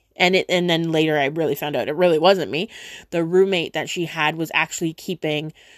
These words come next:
all of the cards that she would get, all of the letters, uh, ev-, all the mail she would get. She would delete voicemails, um,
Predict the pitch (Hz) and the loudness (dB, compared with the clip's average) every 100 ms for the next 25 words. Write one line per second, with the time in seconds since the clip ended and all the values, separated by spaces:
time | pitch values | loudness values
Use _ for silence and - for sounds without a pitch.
0 | _ _ - 170 180 165 165 - 190 202 | _ _ 4 6 4 -2 -8 -2 2 4
1 | 208 - 196 - 208 185 185 170 160 160 | 2 0 -6 -4 -6 -2 -2 -2 -2 -2
2 | 165 160 165 170 170 175 - - - 196 | -2 0 0 -2 -4 -8 -12 -18 -20 -18
3 | - 180 - 180 180 180 180 165 165 175 | -6 -6 -4 -4 0 2 2 0 0 0
4 | 180 170 170 - 175 160 - 160 156 156 | -2 0 0 0 -4 -4 -2 -2 -2 -2
5 | 180 185 - - _ - 165 175 175 180 | -2 -4 -8 -20 _ -12 -2 0 0 0
6 | 175 170 170 - - - - - - - | -2 -2 -4 -8 -14 -20 -20 -20 -20 -8
7 | 160 151 147 151 | -4 -2 -4 -8